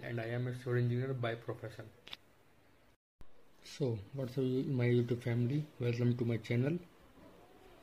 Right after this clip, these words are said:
Construction Dhyan। तो मैं बताने वाला हूँ आपको, जैसे हमारे यहाँ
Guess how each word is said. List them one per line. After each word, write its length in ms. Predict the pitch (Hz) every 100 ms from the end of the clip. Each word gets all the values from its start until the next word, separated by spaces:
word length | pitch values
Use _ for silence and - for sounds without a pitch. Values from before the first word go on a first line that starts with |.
| - - - - -
Construction 840 | 120 120 - 127 123 - 131 143 - - - - - - - - - - - - - - - -
Dhyan। 260 | 123 117 107 - - - - - - - - - - - - - - - -
तो 160 | 143 147 147 - - - -
मैं 180 | 131 139
बताने 320 | 135 135 131
वाला 160 | 127 120
हूँ 120 | 123
आपको, 140 | 123 127
जैसे 340 | 123 127 127
हमारे 340 | 123 123 120 123
यहाँ 140 | 120